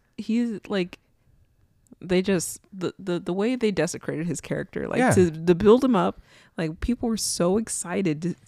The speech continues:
Speaker 1: for the potential of him, and then, like,
Speaker 2: Yeah.
Speaker 1: they were just,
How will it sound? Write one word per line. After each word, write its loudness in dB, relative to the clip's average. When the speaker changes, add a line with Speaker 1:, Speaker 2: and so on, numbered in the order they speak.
Speaker 1:
for -2
the 0
potential -2
of -2
him, -6
and -2
then, 2
like, 0
Speaker 2:
Yeah. -4
Speaker 1:
they 4
were 6
just, -2